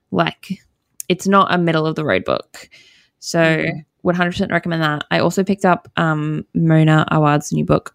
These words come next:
Speaker 1: Rogue, the other week. Haven't finished it because Britney Spears' memoir came out the
Speaker 2: <laughs>
Speaker 1: same week. So I kind of swapped it for that and haven't got back to it. But I'm definitely gonna take that on my holiday with me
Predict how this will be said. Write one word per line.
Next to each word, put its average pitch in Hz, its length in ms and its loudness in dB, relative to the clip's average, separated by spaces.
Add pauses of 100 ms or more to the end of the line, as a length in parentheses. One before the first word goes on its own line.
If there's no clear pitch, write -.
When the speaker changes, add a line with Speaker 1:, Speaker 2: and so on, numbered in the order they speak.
Speaker 1:
Rogue, 160 460 4 (640)
the 180 80 2
other 170 100 4
week. 160 320 0 (260)
Haven't 185 400 -2
finished 175 300 -4
it - 80 -6
because 180 340 2
Britney 190 520 0
Spears' 190 640 2
memoir 175 480 2
came 170 260 -2
out 165 140 0
the 175 80 0
Speaker 2:
<laughs> - 120 -8
Speaker 1:
same 165 180 -2
week. 160 300 -6
So 165 220 -2
I 156 380 0 (200)
kind 160 200 -2
of 160 80 -6
swapped - 240 -4
it - 100 -4
for - 60 -16
that 160 240 0
and 175 80 -8
haven't 170 160 -2
got 175 160 -4
back 170 180 -4
to 208 140 -2
it. 254 240 0 (320)
But 175 80 2
I'm 170 100 2
definitely 170 240 -2
gonna 170 140 0
take 170 160 -6
that - 100 -4
on 170 80 -4
my 165 60 -6
holiday 165 340 0
with 165 140 0
me 160 400 2